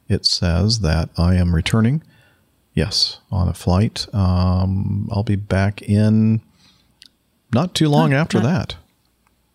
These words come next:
Speaker 2: Yeah, pretty close.
Speaker 1: Yeah. So, uh, yeah, let's, uh, plan on meeting, Eric.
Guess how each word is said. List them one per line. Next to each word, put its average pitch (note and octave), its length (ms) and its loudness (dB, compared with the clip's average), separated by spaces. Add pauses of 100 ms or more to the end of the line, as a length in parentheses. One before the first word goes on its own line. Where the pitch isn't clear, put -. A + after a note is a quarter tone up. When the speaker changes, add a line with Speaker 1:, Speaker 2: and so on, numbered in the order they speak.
(100)
Speaker 2:
Yeah, G3 160 -2 (160)
pretty F#3 160 -6
close. F#3 400 -6 (100)
Speaker 1:
Yeah. B2 240 0 (280)
So, G#2 340 0
uh, G2+ 280 2 (180)
yeah, D#3 100 2
let's, A#2 320 0
uh, G2+ 220 2
plan A2+ 320 0
on G#2 400 2 (640)
meeting, G#2 520 0
Eric. F#2+ 420 -4